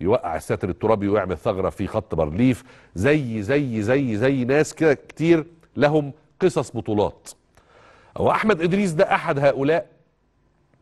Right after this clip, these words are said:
وهو اللي عمل الشفرة، هو اللي عمل الشفرة النوبية اللي استخدمها الجيش المصري في حرب تلاتة وسبعين. وأدي صورة المغفور له بإذن الله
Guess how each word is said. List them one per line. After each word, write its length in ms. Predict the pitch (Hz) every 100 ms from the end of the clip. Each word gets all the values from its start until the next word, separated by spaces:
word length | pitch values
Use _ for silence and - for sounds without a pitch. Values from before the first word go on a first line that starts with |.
| _ _ _ _ _
وهو 520 | 87 101 170 165 151 -
اللي 280 | 160 135 107
عمل 460 | 127 156 143 139 123 _ _ _ _ _ _ _ _ _ _ _ -
الشفرة، 600 | 107 - 160 - 82 - _ _ _ _ _ _ _ _ _ _ _ - - - -
هو 140 | 131
اللي 160 | 160 151
عمل 480 | 139 180 175 170 - -
الشفرة 640 | 110 - 165 - 151 151 -
النوبية 800 | 127 123 127 127 131 117 73 - _ _ _ _ _
اللي 140 | 101 104
استخدمها 640 | - 117 - 117 156 101
الجيش 420 | 95 95 147 -
المصري 480 | 107 117 156 160 170 - _ _ _
في 160 | - 107
حرب 320 | 135 143 113
تلاتة 300 | 101 107 -
وسبعين. 380 | 76 - - - _ _ _ _ _ _ -
وأدي 420 | 82 110 101 98 - _ _
صورة 340 | - 113 104 90
المغفور 500 | 87 85 73 - 90
له 180 | 95 87
بإذن 300 | 76 87 78
الله 360 | 78 80 85